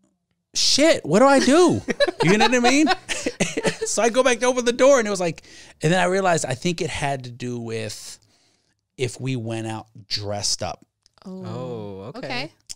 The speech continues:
Speaker 1: If I was dressed up and we were going to, like, you know, some kind of, you know, high end something, then the expectation was to kind of take on the persona of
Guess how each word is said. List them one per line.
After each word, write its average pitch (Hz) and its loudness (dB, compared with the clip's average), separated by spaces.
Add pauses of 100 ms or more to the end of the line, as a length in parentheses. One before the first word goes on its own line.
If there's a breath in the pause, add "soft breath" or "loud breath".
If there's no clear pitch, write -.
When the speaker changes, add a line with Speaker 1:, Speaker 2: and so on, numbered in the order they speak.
Speaker 1:
If 123 -4
I 127 -2
was 107 -6
dressed 120 -4
up 131 -6
and 107 -8
we 110 -8
were 107 -8
going 107 -8
to, - -6
like, 104 -10
you 107 -10
know, 104 -12
some 110 -6
kind 110 -10
of, 107 -12 (120)
you 110 -14
know, 101 -12
high 117 -12
end 113 -8
something, 117 -10 (320 loud breath)
then 117 -6
the 117 -6
expectation 113 -6
was 101 -4
to 104 -8
kind 107 -8
of 101 -12
take 110 -6
on 107 -12
the 98 -12
persona 107 -4
of 98 -8